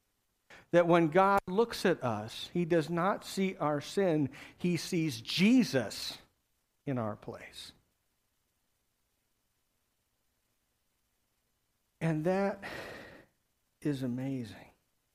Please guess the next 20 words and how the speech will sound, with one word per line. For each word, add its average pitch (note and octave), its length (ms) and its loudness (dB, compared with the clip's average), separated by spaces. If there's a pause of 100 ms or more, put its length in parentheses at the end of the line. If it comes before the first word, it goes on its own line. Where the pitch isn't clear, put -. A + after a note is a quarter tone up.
(760)
How D3+ 140 -10
does F#3+ 200 -8
that F3+ 180 -10
happen? D3 400 -12 (1160)
Look D#3 160 -8
at D3+ 160 -4
the D#3 60 -8
text. - 500 -12 (880)
"By D3+ 640 -4 (220)
his G#2 180 -8
grace B2+ 840 -10 (340)
as G#2+ 120 -12
a G2 60 -12
gift." - 560 -20 (1700)
In C3+ 100 0
other F#3 240 2
words, C3+ 500 0
though C#3 380 2
we F3+ 440 -2
deserve A#2 1160 -2